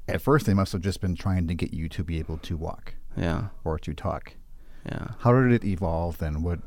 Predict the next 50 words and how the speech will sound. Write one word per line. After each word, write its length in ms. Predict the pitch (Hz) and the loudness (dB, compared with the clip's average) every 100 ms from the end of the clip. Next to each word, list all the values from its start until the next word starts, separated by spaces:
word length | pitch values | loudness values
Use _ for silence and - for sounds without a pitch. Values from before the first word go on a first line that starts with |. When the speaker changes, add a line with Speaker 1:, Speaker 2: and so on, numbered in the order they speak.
| - | -4
Speaker 1:
what, 220 | 95 95 - - | 0 0 -2 -4
what, 280 | 92 80 92 | 0 0 2
once 260 | 110 - | 2 2
you 60 | 120 | 0
could 180 | 117 90 | 0 2
walk, 320 | 95 80 - | 2 2 0
was 120 | 85 | -2
it 80 | 76 | 0
just 420 | 87 80 - - - - - - - - | 0 -2 -6 -12 -16 -18 -18 -16 -14 -8
more 300 | 71 76 90 | -2 2 4
walking, 480 | 90 95 101 113 117 | 4 2 0 -2 -2
trying 240 | - 85 80 | 0 0 2
to 80 | |
walk 240 | 82 82 - | 2 0 0
better? 420 | 98 110 120 117 - - - - - - - - - | 0 2 0 -2 -6 -18 -18 -16 -16 -12 -10 -8 -4
Speaker 2:
At 100 | 80 | -4
Speaker 1:
Um, 360 | 78 78 78 - | -2 -2 -4 -6
Speaker 2:
f-, 280 | - - | -12 -12
Speaker 1:
'cause 120 | - 87 | -2 2
Speaker 2:
at 60 | |
Speaker 1:
now 100 | 104 139 | 6 6
you're 120 | 107 | 6
gonna 140 | 104 | 6
be 100 | 85 | 2
driving, 480 | 76 95 117 90 76 | 0 0 2 2 -2
so 140 | 95 | -2
I 60 | 82 | -4
assume 340 | - - 120 | -2 2 4
there 160 | 104 87 | 4 4
was 120 | 82 | 2
a 300 | 80 78 78 - | 0 -2 -4 -6
kind 160 | - 95 | 0 0
of 60 | |
an 100 | 82 | 4
evolution 580 | 95 87 92 95 - 82 | 2 4 4 2 0 -4
of 120 | 76 | -4
your 100 | 76 | -6
therapy 440 | - 90 95 90 78 | -4 -2 -2 -2 -4
that 140 | 69 | -4
you 120 | 73 | -4
had 160 | 78 82 | -4 -4
to 80 | 78 | -4
go 160 | 76 | -6
through. 280 | - 76 - - - - - - | -6 -8 -8 -10 -14 -16 -12 -6
Speaker 2:
At 220 | 73 82 | -6 -4
first, 420 | 120 113 120 - | 2 4 4 2
it 140 | 82 | 0
was, 360 | 98 101 98 90 | 2 4 4 2
uh, 260 | 90 85 76 | 2 2 0
just, 760 | - - 92 92 98 - - | -4 0 2 2 -2 -6 -10